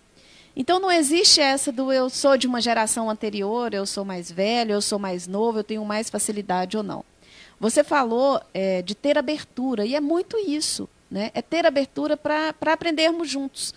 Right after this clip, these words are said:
Nós estamos o tempo inteiro aprendendo juntos. E se a gente puder, né, pedir algo pra quem está nesse mundo do empreendedorismo, é ficar atento, né? As oportunidades, elas estão aí.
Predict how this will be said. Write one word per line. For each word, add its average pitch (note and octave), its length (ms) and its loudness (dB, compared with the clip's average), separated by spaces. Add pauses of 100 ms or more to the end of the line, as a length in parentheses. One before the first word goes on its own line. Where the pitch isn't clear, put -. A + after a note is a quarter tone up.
(400)
Nós C#4+ 220 6
estamos E4+ 440 0
o D4 40 -8
tempo G#4 340 -6
inteiro D#4 480 0
aprendendo F#3 500 -6
juntos. D#3+ 480 -12 (600)
E D4+ 220 6 (200)
se - 160 2
a C#4+ 40 6
gente E4 260 2 (160)
puder, C4+ 400 2 (420)
né, A#3+ 340 -2 (180)
pedir D4+ 420 6
algo C4+ 380 4
pra A3+ 180 4
quem B3 320 0 (360)
está C#4 500 2
nesse C4+ 320 4
mundo A#3 340 2
do G#3 120 -2
empreendedorismo, G#3+ 800 0
é D#4+ 60 0
ficar F4+ 320 -4
atento, G4 600 -8 (600)
né? - 280 -4
As A3+ 140 0
oportunidades, D4+ 720 4
elas D4+ 240 0
estão D#4 420 -2
aí. C4 340 -2